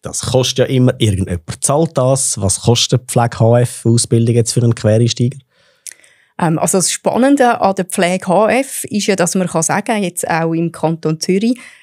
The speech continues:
Speaker 2: im Vergleich zu anderen Berufen, wenn du jetzt Informatik H F würdest machen, dann hast du
Speaker 1: Mhm.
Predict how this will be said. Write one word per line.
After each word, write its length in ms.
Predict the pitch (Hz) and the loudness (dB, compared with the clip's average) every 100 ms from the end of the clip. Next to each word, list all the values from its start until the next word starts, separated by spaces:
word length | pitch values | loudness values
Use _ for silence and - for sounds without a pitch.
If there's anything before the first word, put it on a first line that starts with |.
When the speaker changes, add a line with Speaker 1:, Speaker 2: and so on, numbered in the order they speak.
| _ - | _ 0
Speaker 2:
im 140 | 185 | 0
Vergleich 400 | 185 202 233 - | 0 0 -2 -2
zu 220 | 196 - | -4 0
anderen 440 | 160 202 240 247 247 | 0 0 0 -2 -2
Berufen, 360 | 226 160 - | -2 -2 0
wenn 140 | 170 180 | -2 -2
du 80 | |
jetzt 120 | 175 - | -4 -2
Informatik 800 | 185 170 165 165 214 214 - | -2 0 0 0 0 -6 -4
H 180 | 190 196 | -2 0
F 160 | 208 - | -2 -6
würdest 240 | 208 - | -6 -2
machen, 260 | 214 - 170 | -2 -2 -4
dann 180 | 151 160 | -2 -2
hast 220 | 165 | 0
du 40 | |
Speaker 1:
Mhm. 40 | 92 | -2